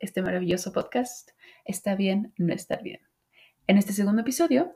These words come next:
hablaremos acerca del temperamento y el carácter, que creo que es algo de lo que muchos les podrá interesar, porque ¿sabes cuál será la diferencia entre estos dos? Ya que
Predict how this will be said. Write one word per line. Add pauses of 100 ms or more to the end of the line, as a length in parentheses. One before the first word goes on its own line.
hablaremos
acerca
del
temperamento
y
el
carácter, (280)
que
creo
que
es
algo
de
lo
que
muchos
les
podrá
interesar, (440)
porque
¿sabes
cuál
será
la
diferencia
entre
estos
dos? (360)
Ya
que